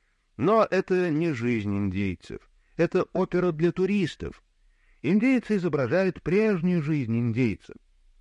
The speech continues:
На костюмы не пожалели денег. Тщательно выбраны декорации, горы, голубая долина с цепочкой бизонов, библейский пейзаж пустыни.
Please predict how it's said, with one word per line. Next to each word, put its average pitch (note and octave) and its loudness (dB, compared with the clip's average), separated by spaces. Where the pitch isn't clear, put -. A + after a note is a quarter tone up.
На A2 -2
костюмы G3+ 2
не D3 0
пожалели C3+ 0
денег. A#2 -2
Тщательно E3 0
выбраны C#3+ -2
декорации, A#2+ -2
горы, D#3+ 0
голубая C#3 0
долина C3 0
с - -10
цепочкой A2 -2
бизонов, C3+ 0
библейский F#3+ 2
пейзаж B2 -2
пустыни. D2+ -6